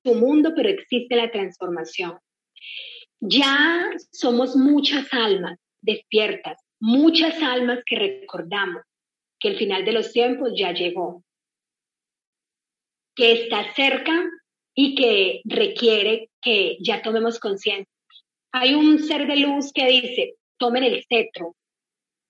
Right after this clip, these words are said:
Una vez toman el cetro, aceptando que tienen, primero que acepten que tienen un propósito misional, ¿sí? Cuando lo aceptan, entonces empoderan su ser a manifestar.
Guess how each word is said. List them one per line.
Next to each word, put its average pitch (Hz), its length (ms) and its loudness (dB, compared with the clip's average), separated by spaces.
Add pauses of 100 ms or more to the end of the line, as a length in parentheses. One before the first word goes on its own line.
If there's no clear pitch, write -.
(460)
Una 233 220 2
vez 254 200 2
toman 247 240 0
el 196 160 -2
cetro, - 540 -2
aceptando 220 880 -4
que 233 140 2
tienen, 269 420 4
primero 302 380 2
que 381 80 0
acepten 320 480 0
que 320 120 -2
tienen 220 260 0
un 233 120 0
propósito 202 680 -6 (100)
misional, 190 720 -2 (720)
¿sí? 220 420 -2 (200)
Cuando 262 260 2
lo 247 100 6
aceptan, 320 540 0
entonces 233 340 2
empoderan 220 540 0
su 214 140 -6
ser 262 360 -2 (300)
a 226 80 -4
manifestar. 196 880 -6